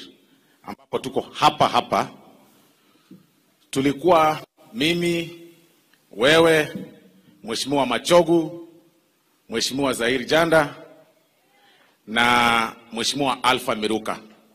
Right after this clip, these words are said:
Siku hiyo timu yetu haikuwa kubwa. Hiyo wakati tulikuwa wachache. Nakumbuka tulisimama kwa magari, tukasalimia watu, tukaomba kura zako,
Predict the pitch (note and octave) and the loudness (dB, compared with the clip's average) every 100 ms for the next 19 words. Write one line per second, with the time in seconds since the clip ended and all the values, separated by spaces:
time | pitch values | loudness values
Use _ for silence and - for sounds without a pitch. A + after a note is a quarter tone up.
0 | _ _ _ _ - D3 F3+ G#3+ G3 D3+ | _ _ _ _ -12 -8 -4 0 0 0
1 | C#3+ E3 C3+ C#3 C3 G2+ A#2 B2+ B2+ - | -2 -2 -2 -4 -4 -8 -6 -6 -6 -12
2 | - _ _ _ _ _ _ _ _ _ | -20 _ _ _ _ _ _ _ _ _
3 | _ _ A#2+ B2+ B2+ C#3 C3+ C3 A2 A2 | _ _ -4 -2 0 -2 -4 -8 -10 -10
4 | - - D3+ D3+ - D3 C#3+ - - - | -16 -6 -4 -2 -4 -8 -10 -20 -20 -20
5 | _ _ _ - _ _ - A#2+ C#3 C3 | _ _ _ -20 _ _ -12 -4 0 0
6 | B2 A#2 B2+ C3 C3 C3 A2 A2 C3 B2+ | -2 -6 -6 -6 -6 -6 -6 -2 0 0
7 | C3 A#2+ - A2+ A#2+ B2+ B2 D#3 D#3 D#3 | -4 -10 -10 -8 -6 0 2 2 -2 -10
8 | D3+ - _ _ _ _ _ _ _ _ | -12 -20 _ _ _ _ _ _ _ _
9 | C3+ C3 B2 C#3+ B2 A#2 G2+ G2+ D#3+ E3 | -6 2 2 2 -2 -4 -6 0 2 2
10 | E3+ E3 D#3 | 0 0 -2